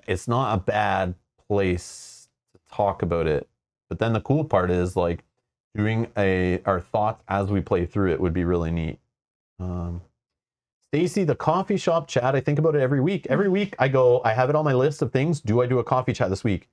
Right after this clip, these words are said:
And every week I go into crowdfunding. I go read online what upcoming Kickstarters there are and game founds and crowdfunding.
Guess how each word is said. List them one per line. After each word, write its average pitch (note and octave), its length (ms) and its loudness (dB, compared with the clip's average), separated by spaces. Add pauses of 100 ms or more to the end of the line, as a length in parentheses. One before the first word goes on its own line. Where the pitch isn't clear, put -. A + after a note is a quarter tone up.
(380)
And G2+ 80 2
every C3+ 180 4
week C#3+ 360 0
I G#2+ 100 2
go A2 240 2
into A#2+ 140 0
crowdfunding. C3+ 720 0
I G2+ 100 0
go G#2+ 140 2
read B2 180 2
online A#2+ 360 2
what G#2+ 160 0
upcoming A2 380 0
Kickstarters A#2+ 500 -2
there B2 160 2
are C3 160 2
and A#2+ 120 2
game G2 200 2
founds A#2+ 420 0
and F2+ 100 0
crowdfunding. C#3 640 0